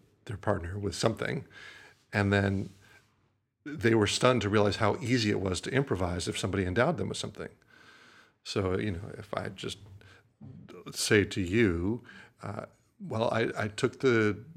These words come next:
dog in and it looks like, uh, he's got a problem with his tongue." And if you just respond to that,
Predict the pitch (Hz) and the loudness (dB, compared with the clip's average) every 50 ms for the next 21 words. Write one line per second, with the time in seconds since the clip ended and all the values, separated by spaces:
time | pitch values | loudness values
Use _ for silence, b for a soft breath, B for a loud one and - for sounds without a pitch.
0 | - - 104 95 98 98 95 95 95 92 87 90 - 104 107 - - 101 95 95 | -4 0 2 4 4 4 4 2 2 2 2 0 -2 -2 -4 -4 -4 -2 -2 -2
1 | 101 98 98 - - 110 107 101 110 110 104 - - - 98 95 101 101 98 - | -2 -2 -4 -4 -4 -4 -4 -2 -2 -2 -2 -2 -4 -4 -2 -4 -4 -6 -10 -18
2 | - - - 107 107 107 113 - - _ - - - 110 101 - - 101 - 85 | -20 -16 -14 -12 -12 -12 -14 -16 -20 _ -18 -10 -8 -8 -6 -4 -4 -6 -6 -2
3 | - - 95 92 85 95 92 101 95 - - - 143 117 92 98 104 107 110 - | 2 2 2 2 2 0 -2 -2 -2 -2 -2 -2 0 0 0 0 -2 -4 -6 -8
4 | _ _ _ _ _ _ _ _ _ _ _ _ _ _ _ _ _ _ _ _ | _ _ _ _ _ _ _ _ _ _ _ _ _ _ _ _ _ _ _ _
5 | _ _ _ _ _ _ - - - 131 95 117 131 127 131 101 98 101 92 - | _ _ _ _ _ _ -4 -2 0 0 2 2 4 4 4 2 2 2 0 0
6 | - - 113 120 147 156 98 - 98 87 90 92 92 - - - - | 0 0 2 2 2 2 2 2 2 2 2 2 2 0 -2 -4 -12